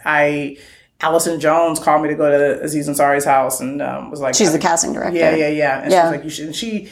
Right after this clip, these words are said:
Speaker 1: she had met me. She heard of me, and she was like, "I think you should be, you should do on camera stuff." And I was like, "Really?" I was like, "I don't know. I'm kinda comfortable doing the writing thing." She's like, "Yeah, but let me bring you up for some stuff here and there." And she did, and I got a small part on The Comeback in season two, which I love the first season.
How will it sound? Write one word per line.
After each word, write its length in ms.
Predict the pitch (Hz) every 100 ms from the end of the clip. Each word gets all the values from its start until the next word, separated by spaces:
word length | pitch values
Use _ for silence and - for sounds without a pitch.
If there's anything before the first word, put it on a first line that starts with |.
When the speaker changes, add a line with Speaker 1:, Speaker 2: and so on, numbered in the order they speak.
| - -
Speaker 1:
she 180 | - 285
had 120 | 226
met 220 | 202 220
me. 80 | 226
She 140 | 208 202
heard 260 | 208 202
of 80 | 196
me, 140 | 196
and 160 | 190 180
she 100 | 190
was 100 | 175
like, 120 | 160
"I 60 | 151
think 200 | 180 180
you 60 |
should 180 | 175 170
be, 80 | 165
you 220 | 170 156
should 140 | 151 160
do 140 | 156
on 160 | 143 139
camera 300 | 165 165 160
stuff." 200 | 165 147
And 60 |
I 40 | 143
was 80 |
like, 180 | 131 -
"Really?" 240 | 262 302 285
I 40 |
was 80 | 208
like, 80 | 175
"I 80 | 240
don't 140 | 247
know. 200 | 226 180
I'm 60 | 170
kinda 220 | 190 175
comfortable 420 | - 175 170 156
doing 180 | 156 151
the 80 | 135
writing 320 | 156 165 156
thing." 340 | 147 139 135 - - - -
She's 160 | - 233
like, 160 | 254 262
"Yeah, 360 | 254 254 233
but 360 | 196 202 185 -
let 80 | 208
me 60 | 208
bring 220 | 190 185
you 60 |
up 80 | 175
for 60 | 175
some 140 | 170
stuff 260 | - 156 156
here 80 | 160
and 100 | 156
there." 140 | 147
And 80 | 151
she 180 | - 180
did, 240 | 165 165
and 100 | 156
I 140 | 139 139
got 160 | 165 143
a 40 |
small 260 | 151 156 151
part 220 | - 147
on 60 | 135
The 60 |
Comeback 560 | - 196 196 185 180 175
in 80 | 156
season 300 | 196 175 160
two, 300 | 175 165 160
which 160 | 147
I 60 | 139
love 240 | 143 156
the 80 | 160
first 240 | 156 156 -
season. 480 | 156 151 147 156